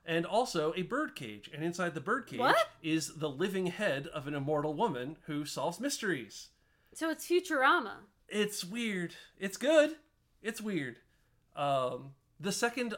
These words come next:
Speaker 1: arc then takes them to, like, a vampire's mansion where they solve a murder mystery. Who murdered this person?
Speaker 2: Mm-hmm.
Speaker 1: Uh, and the third arc that I'm in right now, or I guess the second arc,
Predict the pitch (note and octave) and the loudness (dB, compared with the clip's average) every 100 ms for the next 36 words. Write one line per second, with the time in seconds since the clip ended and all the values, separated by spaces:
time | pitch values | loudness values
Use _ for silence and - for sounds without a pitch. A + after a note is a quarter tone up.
0 | - D#3 A3 - - D3 E3 E3 E3 D#3+ | -2 0 0 -4 -20 -6 -2 -2 -4 -8
1 | - D3+ D3 C#3+ C#3+ _ _ _ - C#3+ | -4 -4 -4 -6 -10 _ _ _ -6 -6
2 | C#3 C#3+ A#2 A#2 C3+ D3 C#3 D3 A#2+ A2 | -4 -8 -8 -6 -6 -6 -4 -4 -6 -8
3 | C#3+ G3+ A#3 - _ _ _ _ B2+ C#3 | -8 -8 -10 -14 _ _ _ _ -8 -6
4 | B2+ C3+ D3 - _ - - F2+ G2+ C#3 | -4 -6 -6 -12 _ -18 -14 -12 -8 -2
5 | E3 C#4 A#3 E3 C#3 - A#2 F2+ - _ | 0 2 2 -2 -2 -4 -6 -8 -18 _
6 | _ _ - A2+ C3 A#2 E3 G3 F#3 A3+ | _ _ -16 -10 -8 -6 -2 -2 -4 -6
7 | - B3 - G2+ - _ - A3 G3+ F3+ | -4 -4 -4 -10 -14 _ -14 -12 -12 -12
8 | F3+ _ D#3 D3+ D3 D3+ D#3+ D3+ C#3+ - | -16 _ -2 2 2 0 -2 -2 -2 -2
9 | G3 G#3 - D#3+ D#3 D#3 - C3+ C3+ C#3 | 0 0 0 0 0 -2 -8 -4 -4 -6
10 | C#3+ B2+ B2 B2 C#3 - C3 D3+ F3+ C#3+ | -8 -4 -4 -4 -6 -8 -10 -10 -10 -8
11 | D3 C#3 B2+ C3 A2 | -8 -8 -10 -8 -8